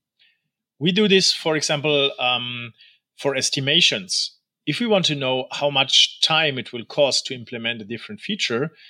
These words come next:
we could ask one single person and trust that this person has all information. But what happens in reality, that this person does or makes some assumptions that are the base to fill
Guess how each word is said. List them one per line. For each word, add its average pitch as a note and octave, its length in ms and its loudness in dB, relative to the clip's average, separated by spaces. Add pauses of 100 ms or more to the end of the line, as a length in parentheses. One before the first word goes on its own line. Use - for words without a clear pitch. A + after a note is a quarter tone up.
(220)
we D#3+ 100 2
could F#3 160 2
ask C#3 360 2
one C3 200 0
single B2+ 260 -2
person F3 380 2
and A2 120 -6
trust C3 300 -4
that A2+ 120 -8
this A#2 120 -4
person C#3 320 -2
has A2 100 -8
all B2+ 220 -2
information. C3 640 0 (640)
But A#2 160 0
what B2 100 0
happens F#3 320 0
in G3 140 0
reality, C#3 640 4
that A2+ 160 -4
this C3 140 2
person F3+ 580 4 (460)
does - 500 2 (220)
or A#2+ 120 -6
makes D3 380 0
some B2+ 240 -2
assumptions D3 1000 0 (440)
that A#2 220 2
are A#2+ 120 2
the A#2 100 -8
base C#3 640 0 (460)
to C3+ 140 -6
fill E3 460 -2